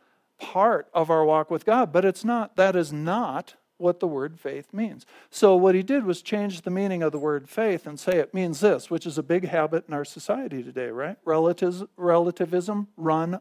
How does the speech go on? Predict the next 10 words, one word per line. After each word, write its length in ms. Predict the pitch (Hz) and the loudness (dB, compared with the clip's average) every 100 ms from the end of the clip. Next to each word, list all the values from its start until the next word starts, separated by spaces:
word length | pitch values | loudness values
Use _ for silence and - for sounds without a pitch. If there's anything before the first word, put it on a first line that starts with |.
| - | -4
amok. 520 | 175 185 226 _ - _ _ _ _ | -4 -2 -6 _ -20 _ _ _ _
Just 260 | - 254 - | -2 -2 -2
change 420 | - 240 240 196 | -2 0 0 -2
the 100 | - | -4
meaning 400 | 185 208 226 202 | -2 0 0 0
of 160 | 185 156 | -2 -2
the 80 | 151 | -2
word 340 | 214 320 233 | 0 0 0
and 160 | 165 165 | 0 0
then 260 | 202 202 | -2 -4